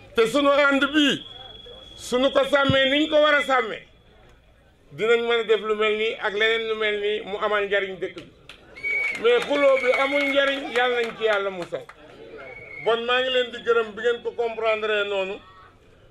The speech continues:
Bu nu kenn boole, danoo seeti woon Vieux Maguette Diome mu ñu ni mille neuf cent soixante ba léegi maa ngi ci mairie bu Xombal bi. Ñu mus a ànd bu ñu làqeem at rek xuloo.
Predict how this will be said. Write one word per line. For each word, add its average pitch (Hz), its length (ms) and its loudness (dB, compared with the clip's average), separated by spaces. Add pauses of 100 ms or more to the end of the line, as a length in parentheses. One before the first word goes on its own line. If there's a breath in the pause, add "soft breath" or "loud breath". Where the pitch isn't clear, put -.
(120)
Bu 165 140 -2
nu 233 180 -2
kenn 247 280 2
boole, 214 300 0
danoo 233 280 2
seeti 247 300 2
woon 233 280 2
Vieux 226 180 2
Maguette 214 440 -2
Diome 202 260 0
mu 220 100 -2
ñu 254 140 -4
ni 185 200 -6 (680)
mille 226 140 0
neuf 262 220 0
cent 247 260 2
soixante 233 460 -2
ba 254 120 2
léegi 254 280 2
maa 240 200 -2
ngi 226 180 -4
ci 220 60 -10
mairie 226 280 -2
bu 156 80 -14
Xombal 185 360 -4
bi. - 100 -14 (1120)
Ñu 254 140 0
mus 285 200 0
a 262 180 4
ànd 233 160 0
bu 226 120 -6
ñu 247 120 0
làqeem 226 420 0
at 220 180 0
rek 220 240 -6
xuloo. 190 320 -2